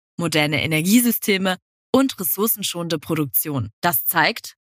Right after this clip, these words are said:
Nachhaltigkeit ist längst kein grünes Anhängsel mehr, sondern ein echter Entscheidungspunkt für viele Bauherren. Ich finde das super, weil es ja letztlich auch ums Zuhause der Zukunft geht.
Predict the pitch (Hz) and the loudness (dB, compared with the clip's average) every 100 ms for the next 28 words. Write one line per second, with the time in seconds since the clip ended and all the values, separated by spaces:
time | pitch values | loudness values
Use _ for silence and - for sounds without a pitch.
0 | - 185 175 277 262 220 214 - 196 190 | 0 4 4 4 0 0 -4 0 0 0
1 | - - 170 156 233 - - 185 175 165 | -4 -2 2 4 4 2 0 0 0 0
2 | 170 - 160 156 156 143 151 143 139 - | 0 0 -2 -2 -4 -2 0 2 2 0
3 | 147 170 220 208 180 170 160 - 233 - | -4 -2 2 2 2 0 -2 0 0 2
4 | 196 147 180 170 160 156 - - 156 - | 2 2 0 0 2 -2 -4 -4 -4 -2
5 | 156 - 196 190 156 147 151 135 143 123 | -4 -2 0 2 4 2 2 0 0 -4
6 | _ _ 302 285 277 240 208 196 - 170 | _ _ 0 2 2 2 2 0 -4 -4
7 | 180 151 151 151 165 165 220 - 214 - | -2 2 2 0 0 0 0 -2 -4 -2
8 | 185 196 202 - 214 190 190 214 202 202 | -2 0 -2 0 0 2 0 0 -2 -2
9 | - 165 - 160 - 147 135 | -6 -8 -6 -6 -2 0 0